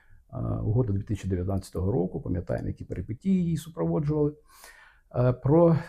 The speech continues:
е, транспортування російського газу на європейський ринок транзитом через транспортну систему України.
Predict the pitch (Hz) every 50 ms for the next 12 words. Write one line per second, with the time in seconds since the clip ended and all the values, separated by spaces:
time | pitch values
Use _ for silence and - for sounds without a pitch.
0 | - 117 123 123 123 123 120 120 120 117 117 - 127 135 139 - 143 135 - 156
1 | 147 135 113 107 101 98 98 107 104 - - 110 98 - - - 101 98 101 107
2 | 98 95 98 95 87 85 92 92 90 92 101 95 - 95 92 - - - 127 151
3 | 214 247 240 214 - - - 110 101 98 123 180 185 - 160 139 143 - 90 85
4 | 87 - - 131 135 - - 113 117 113 98 - - - 101 101 101 95 92 -
5 | - - 76 73 65 64 - -